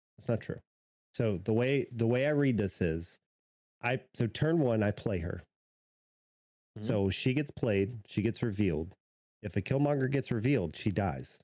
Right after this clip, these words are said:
Speaker 2: Right. It, that's what I
Speaker 1: Turn
Speaker 2: just said.
Speaker 1: two.
Speaker 2: At the same turn. Right.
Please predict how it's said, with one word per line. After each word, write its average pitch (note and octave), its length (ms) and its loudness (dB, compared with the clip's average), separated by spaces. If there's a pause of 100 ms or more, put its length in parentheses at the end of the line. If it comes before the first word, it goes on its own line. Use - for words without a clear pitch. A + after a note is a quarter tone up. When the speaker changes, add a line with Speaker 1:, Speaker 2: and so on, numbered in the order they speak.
(420)
Speaker 2:
Right. A#2+ 200 -2 (340)
It, C#3 160 4
that's A#2+ 160 2
what C#3 80 6
I B2+ 40 6
Speaker 1:
Turn B2 60 4
Speaker 2:
just D3 120 2
said. G3 120 6
Speaker 1:
two. G2+ 340 2
Speaker 2:
At A2+ 100 0
the C3+ 80 4
same C#3+ 380 2
turn. D#3 340 2 (120)
Right. C#3 240 0